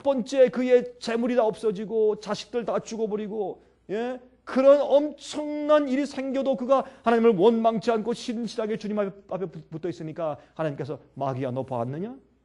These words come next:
마요, 뭐라고 합니까? "아, 그런데 하나님 말이죠. 예, 그 몸을 치게 해주셔야죠. 사람이 다른 건 다 참아도 몸이 아프면 못 참습니다. 그거 한번 해결해 주-, 다시 한번 시험 주셔야죠."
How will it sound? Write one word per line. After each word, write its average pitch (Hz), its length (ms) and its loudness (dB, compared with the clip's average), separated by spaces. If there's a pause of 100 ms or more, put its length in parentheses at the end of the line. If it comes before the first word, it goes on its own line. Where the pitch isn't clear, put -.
(840)
마요, 196 440 -2
뭐라고 151 200 -4
합니까? 113 220 -10 (160)
"아, 127 500 -6
그런데 110 320 -8
하나님 120 520 -10
말이죠. 107 640 -14 (420)
예, 165 240 -4
그 196 100 -2
몸을 233 540 0
치게 254 320 -2
해주셔야죠. 202 760 -2
사람이 185 300 -6
다른 170 260 -6
건 202 120 -4
다 208 120 -2
참아도 196 380 -4
몸이 180 320 -2
아프면 208 240 -6
못 208 140 -6
참습니다. 160 400 -12
그거 196 180 -10
한번 233 180 -6
해결해 214 220 -4
주-, - 140 -12 (260)
다시 175 220 -8
한번 202 100 -4
시험 196 300 -6
주셔야죠." 127 420 -10